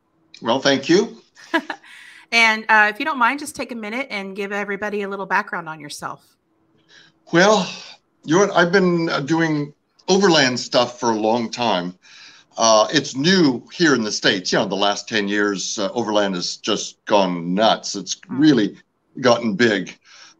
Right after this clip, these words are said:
Speaker 1: Um, nineteen eighty-four, um, I was a little younger, just mildly. Uh, <laughs> I did a, uh, an overland, a real overland trip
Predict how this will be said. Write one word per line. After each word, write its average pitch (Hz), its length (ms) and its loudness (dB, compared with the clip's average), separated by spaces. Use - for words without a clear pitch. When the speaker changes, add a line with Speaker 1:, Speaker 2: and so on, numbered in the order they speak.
Speaker 1:
Um, 101 640 4
nineteen 180 380 0
eighty-four, 156 760 0
um, 107 920 0
I 120 40 2
was 117 140 2
a 110 60 -2
little 139 260 2
younger, 101 420 -2
just - 280 -8
mildly. 95 720 -4
Uh, 107 480 6
<laughs> - 180 -10
I 139 80 4
did 135 260 2
a, 120 400 4
uh, 113 440 4
an 131 140 0
overland, 147 540 2
a 120 120 0
real 131 600 2
overland 139 540 0
trip 110 380 -2